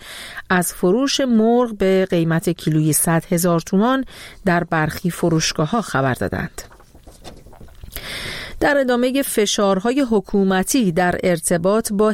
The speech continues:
حجاب اجباری، شمار دیگری از واحدهای صنفی در تهران و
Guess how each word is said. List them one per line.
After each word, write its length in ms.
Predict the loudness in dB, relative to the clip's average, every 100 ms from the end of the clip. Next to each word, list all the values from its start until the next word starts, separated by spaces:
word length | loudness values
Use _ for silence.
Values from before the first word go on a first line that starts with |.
| 2
حجاب 440 | 0 2 2 2 2
اجباری، 920 | 0 0 0 0 0 2 2 2 2
شمار 440 | 2 2 2 2
دیگری 460 | 2 0 2 2 2
از 180 | 2 2
واحدهای 540 | 2 2 0 0 0
صنفی 500 | 0 2 0 2 0
در 180 | 2 0
تهران 480 | 0 -2 0 2 2
و 180 | 2